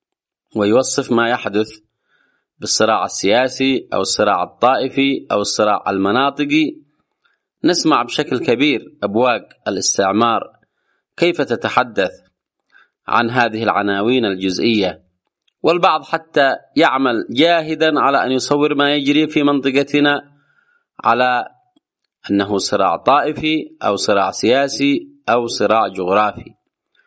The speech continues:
وهذا غير صحيح. ما يحدث في منطقتنا يا إخوة هو استعمار. المستعمر فعلًا يستفيد،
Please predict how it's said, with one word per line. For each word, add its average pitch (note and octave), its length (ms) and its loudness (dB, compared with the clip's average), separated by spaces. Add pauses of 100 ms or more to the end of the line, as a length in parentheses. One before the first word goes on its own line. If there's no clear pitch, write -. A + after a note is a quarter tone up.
(200)
وهذا A#2 340 0
غير G#2 140 2
صحيح. G2 640 -6 (600)
ما C3 240 2
يحدث B2 340 -6
في A2+ 160 -2
منطقتنا G#2+ 720 0
يا G#2+ 60 2
إخوة A2 240 -2
هو A2 420 -2
استعمار. G2 800 -4 (400)
المستعمر B2+ 680 0 (340)
فعلًا A#2 520 0 (100)
يستفيد، A#2+ 520 -2